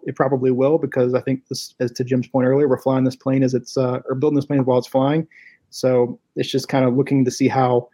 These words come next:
uh, our relationships and our partnerships change and evolve and what their needs may be. I, you know, I, I was just with, this morning with Special Olympics talking about their needs for the rest of the year. And there are all kinds of fun activities and, and, um,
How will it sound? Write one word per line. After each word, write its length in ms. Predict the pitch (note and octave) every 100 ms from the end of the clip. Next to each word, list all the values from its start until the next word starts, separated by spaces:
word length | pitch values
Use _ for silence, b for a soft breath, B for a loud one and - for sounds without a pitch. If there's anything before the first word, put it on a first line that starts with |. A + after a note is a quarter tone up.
| b b b _
uh, 240 | C3 A#2 A#2+
our 120 | B2
relationships 560 | B2 B2+ B2+ C3 C3 A#2
and 60 | B2
our 60 |
partnerships 460 | - B2+ B2+ - -
change 380 | - B2 B2+ B2
and 80 |
evolve 320 | A#2 B2 B2 B2+
and 100 | B2
what 140 | C3
their 120 | C#3+
needs 240 | D3 E3+ C#3
may 140 | A#2+
be. 300 | A#2 A#2 A#2
I, 220 | C3 C#3+ - b b
you 80 | C#3+
know, 60 | B2+
I, 140 | C3+ -
I 80 | C#3+
was 160 | C#3+
just 240 | C#3 B2+ -
with, 200 | C#3 B2+ -
this 180 | C3+ -
morning 400 | D#3 E3 C#3+ C3+
with 140 | C3
Special 340 | - C3+ C3+
Olympics 600 | B2+ C3 C#3+ C#3 - - - _ _ _ _ _ - -
talking 220 | C#3 C3
about 180 | B2+ C3+
their 100 | C#3
needs 240 | C#3 C3+
for 80 | -
the 80 | B2+
rest 220 | B2 -
of 60 | B2
the 100 | A#2
year. 340 | B2 C#3+ D3+
And 240 | B2+ A#2 b b b -
there 80 |
are 80 | C3
all 140 | C3 C3+
kinds 260 | C#3 C3+
of 80 | B2+
fun 180 | C#3 C3
activities 560 | B2+ C#3+ C3+ C3+ C3+
and, 260 | B2+ B2 A#2
and, 360 | C3 B2 B2 A#2+ -
um, 360 | C3+ A#2+ A#2+